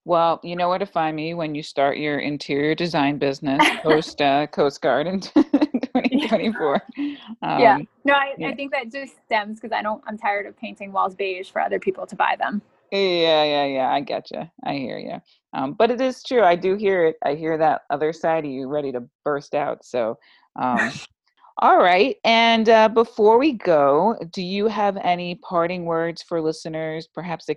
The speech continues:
Speaker 1: key message for your fellow Service Academy sisters?
Speaker 2: Just appreciate each other. I think, um, so often as women, we're scared to be vulnerable, um, find each other at work,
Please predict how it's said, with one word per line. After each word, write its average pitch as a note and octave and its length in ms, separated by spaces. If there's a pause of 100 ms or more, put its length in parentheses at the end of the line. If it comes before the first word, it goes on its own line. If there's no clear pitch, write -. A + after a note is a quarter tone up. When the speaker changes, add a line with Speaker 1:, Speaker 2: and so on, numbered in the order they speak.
Speaker 1:
key E3 380
message E3 640 (240)
for D#3+ 160
your D3+ 200 (120)
fellow D#3+ 340
Service E3 360
Academy E3+ 360
sisters? G3 580 (840)
Speaker 2:
Just A#3+ 180
appreciate A3 580
each G3 160
other. F3 500 (240)
I G3+ 240
think, G3+ 360
um, F#3 540
so G#3 180
often F#3 400
as F#3 200
women, F#3 380
we're F#3+ 220
scared F#3+ 380
to G3+ 60
be F#3+ 220 (120)
vulnerable, F#3+ 960
um, G3 400 (640)
find A3 280
each A3 140
other G#3 500
at - 200
work, G3 400